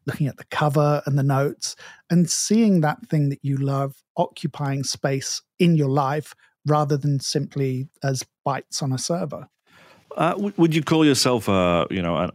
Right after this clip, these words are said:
Speaker 2: an analog kind of guy?
Speaker 1: I mean, I'm kind of torn because, you know, I, I can't read print books anymore. I've mentioned that on the show be-, uh, before.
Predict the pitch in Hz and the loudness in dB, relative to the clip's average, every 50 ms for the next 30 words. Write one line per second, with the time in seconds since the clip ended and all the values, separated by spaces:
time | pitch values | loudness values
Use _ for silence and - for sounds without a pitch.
0 | - - 95 92 90 85 92 92 92 101 107 117 123 131 127 123 - 135 135 139 | -8 -8 -6 -6 -6 -6 -4 -4 -2 0 2 2 2 2 0 0 -2 -2 -2 -2
1 | 135 127 139 147 175 214 220 - _ _ _ - - - - - _ _ _ _ | -2 -2 -2 -2 -2 -4 -6 -10 _ _ _ -20 -20 -20 -20 -20 _ _ _ _
2 | - - 254 294 277 277 285 294 - - 339 349 330 - - - - - 294 277 | 0 2 4 6 6 6 4 2 2 0 2 2 2 0 0 -2 -2 0 2 2
3 | 247 202 165 147 143 135 160 - - 180 175 170 160 - - - - 220 196 185 | 4 4 4 4 2 0 0 0 2 2 2 2 0 -2 -6 -4 0 2 2 2
4 | 147 147 165 180 - 151 180 175 - - 208 226 - 220 185 165 - - - 180 | 2 2 0 0 0 -2 -2 -2 0 0 0 0 2 2 0 0 0 0 0 0
5 | 180 - - 156 - - - - 143 131 131 135 139 143 143 156 - - 151 143 | 0 0 -2 -4 -4 -4 -4 -4 -2 -2 -2 -2 -2 -4 -4 -4 -4 -4 -6 -6
6 | - - 147 139 - 135 135 135 131 - - 147 139 139 131 - 131 131 139 - | -4 -4 -4 -4 -4 -4 -6 -6 -6 -6 -4 -4 -4 -2 -4 -4 -6 -6 -6 -8
7 | 139 127 127 131 147 - - 147 151 139 131 - 135 - - - 165 156 151 143 | -10 -8 -8 -10 -10 -6 -2 -2 -2 -2 -2 -4 -6 -6 -4 -2 0 0 2 0
8 | 127 123 151 | -2 -4 -6